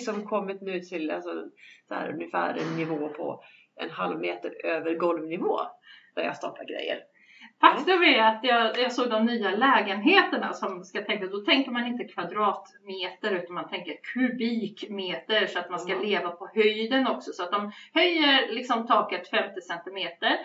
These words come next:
Speaker 1: Mm.
Speaker 2: så kan man fortfarande leva på, på tjugo kvadratmeter.
Speaker 1: Ja.
Speaker 2: Ja, men man får in fler grejer, typ en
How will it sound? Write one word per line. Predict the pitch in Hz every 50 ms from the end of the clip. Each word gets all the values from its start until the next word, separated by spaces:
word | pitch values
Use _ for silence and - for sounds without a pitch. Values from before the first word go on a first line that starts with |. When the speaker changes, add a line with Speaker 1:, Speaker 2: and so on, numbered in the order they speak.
| - - -
Speaker 1:
Mm. | 156 156 156
Speaker 2:
så | - 269
kan | - 277
man | 262 247 247 -
fortfarande | 392 392 - - - 403 427 415 359 285
leva | 254 247 - - - 170 170 -
på, | - 175 165 165 170 170 - 160
på | 190 185 180 170 165 156
tjugo | - - 202 208 - - 160 131 - - -
kvadratmeter. | - 185 190 208 - - - 311 466 480 - - - - _
Speaker 1:
Ja. | _ 170 185 247 320 453 - - _
Speaker 2:
Ja, | - 226 262 302 285
men | 233 247 254
man | 247 233 -
får | - 262
in | 247 226 233 226 220 -
fler | - 170 147 -
grejer, | - 233 - 226 302 349 - - - _
typ | - - 208 -
en | 190 180 -